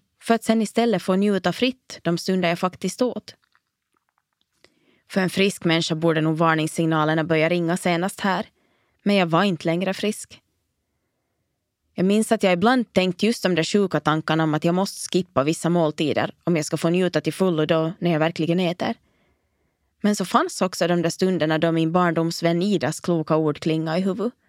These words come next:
Vi kan knappt ha gått ut lågstadiet då hon nämnde att hon läst i en av sin mammas tanttidningar att man faktiskt inte blir tjock av mat. De orden bromsade mig ett tag från att sjunka helt ner i anorexihelvete.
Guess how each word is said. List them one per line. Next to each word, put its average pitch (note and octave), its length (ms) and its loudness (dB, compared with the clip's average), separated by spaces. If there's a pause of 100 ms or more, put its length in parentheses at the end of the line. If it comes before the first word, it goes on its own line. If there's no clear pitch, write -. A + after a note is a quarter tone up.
(720)
Vi F#3+ 100 0
kan G3+ 420 0 (120)
knappt A#3+ 400 0
ha F3+ 80 0
gått E3 220 -2
ut E3+ 160 0
lågstadiet D3+ 640 0
då D#3+ 60 2
hon E3+ 200 0
nämnde F3 240 2
att - 80 -10
hon E3+ 160 0
läst E3+ 300 -2
i D#3+ 60 2
en E3 140 0
av D#3 140 -2 (380)
sin E3+ 200 0
mammas D#3+ 340 0
tanttidningar E3+ 800 0
att F3+ 120 -6
man F3+ 180 0
faktiskt F#3 360 -4
inte G#3+ 220 -2
blir F#3+ 280 0
tjock - 420 -6
av D#3 140 0
mat. G3+ 420 -4 (1200)
De G3+ 200 2
orden G3+ 300 2
bromsade F#3 400 0
mig D#3+ 160 4
ett D#3+ 140 -4
tag F#3+ 240 2
från D3+ 220 0
att D#3 120 -4
sjunka E3+ 300 -2
helt E3 280 2
ner D#3 200 2
i D3+ 60 2
anorexihelvete. F3+ 1000 -2